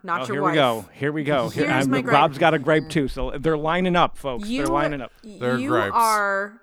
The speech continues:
Speaker 1: a multi-general-, generational entrepreneur. This predates the karate school. Your grandfather was a shoemaker. His father was a shoemaker. Th-, I don't even know how far back it goes.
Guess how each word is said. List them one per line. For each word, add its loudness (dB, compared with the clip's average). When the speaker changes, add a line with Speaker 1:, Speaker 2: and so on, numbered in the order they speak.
Speaker 1:
a -4
multi-general-, -4
generational -6
entrepreneur. -6
This -4
predates -6
the -8
karate -4
school. -14
Your -2
grandfather -2
was -4
a -8
shoemaker. -6
His -2
father 4
was 0
a -4
shoemaker. -4
Th-, -14
I 6
don't 0
even 0
know 0
how -2
far -2
back -4
it -8
goes. -10